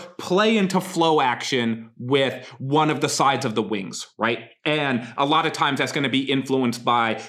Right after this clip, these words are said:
who your primary reads are on which side, side of the court and which side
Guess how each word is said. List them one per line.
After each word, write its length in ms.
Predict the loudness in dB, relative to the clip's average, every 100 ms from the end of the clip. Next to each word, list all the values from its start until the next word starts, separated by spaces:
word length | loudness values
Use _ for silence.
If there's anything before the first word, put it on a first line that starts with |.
| -10
who 320 | 2 4 4
your 200 | 2 0
primary 540 | 2 2 2 2 2
reads 380 | 2 0 0 0
are 240 | 2 2
on 260 | 2 0 0
which 180 | -2 -4
side, 460 | 0 2 2 -2
side 220 | -2 -2 -2
of 80 |
the 80 | -4
court 400 | -6 0 0 2
and 200 | 0 2
which 220 | 0 -2
side 420 | 0 0 2 0